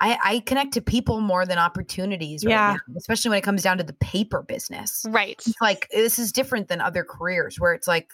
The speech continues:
Speaker 1: no, he's gonna actually follow his heart and not his resume, which is what Karen's doing. That's when he realizes, "Oh, listen, I had a great time with her, but this is not what I see myself wanting."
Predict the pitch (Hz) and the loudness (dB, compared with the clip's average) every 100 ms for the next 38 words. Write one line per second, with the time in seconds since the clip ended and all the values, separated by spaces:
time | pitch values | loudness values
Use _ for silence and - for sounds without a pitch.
0 | _ 214 240 240 196 208 - 247 233 196 | _ 0 2 2 0 -4 -2 0 2 2
1 | 208 220 208 202 180 - - 233 208 180 | 0 -2 2 2 0 -4 2 4 4 0
2 | 175 170 170 160 - 160 190 175 156 131 | 2 2 2 -4 -4 -2 0 -2 -6 -10
3 | - - 180 - - 214 - 269 294 214 | -12 -6 -4 -2 0 -2 0 2 4 2
4 | - 135 156 - _ _ - 196 214 202 | 0 -4 -4 -12 _ _ 0 2 4 4
5 | 185 190 180 170 165 165 202 190 185 190 | 6 6 6 4 0 0 0 4 2 2
6 | 165 160 208 190 175 170 175 180 165 170 | 2 2 2 2 0 0 0 0 -2 -6
7 | - 117 208 220 180 170 156 160 165 - | -4 -4 -4 -4 0 0 2 0 0 -2
8 | 180 156 151 151 147 - 156 220 - 196 | -4 -4 -2 -6 -8 -6 -4 -4 -6 -14